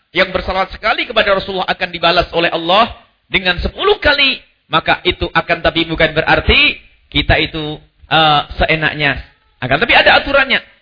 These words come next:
Kalau seandainya orang habis sholat membaca sholawat kepada Rasulullah, dapat pahala. Dan bukan bid'ah,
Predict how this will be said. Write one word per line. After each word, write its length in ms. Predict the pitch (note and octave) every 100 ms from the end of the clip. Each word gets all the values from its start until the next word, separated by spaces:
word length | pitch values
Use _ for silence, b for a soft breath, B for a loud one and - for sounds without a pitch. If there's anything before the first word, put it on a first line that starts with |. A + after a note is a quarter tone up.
| _ -
Kalau 240 | F3 F3+
seandainya 560 | E3+ - E3+ E3+ A3 G3+
orang 240 | F3 E3+
habis 240 | E3 E3+
sholat 320 | - F3 E3 E3+
membaca 640 | E3 D#3+ D#3 E3 D3+ - -
sholawat 480 | E3+ F#3+ C#4+ B3 -
kepada 240 | F#3 F3
Rasulullah, 380 | D3+ E3 B3 -
dapat 240 | B2 A#2
pahala. 400 | G#2+ G#2+ F3 B3 _ _ -
Dan 160 | D3+
bukan 240 | D#3+ - C#3
bid'ah, 400 | B2 - F#3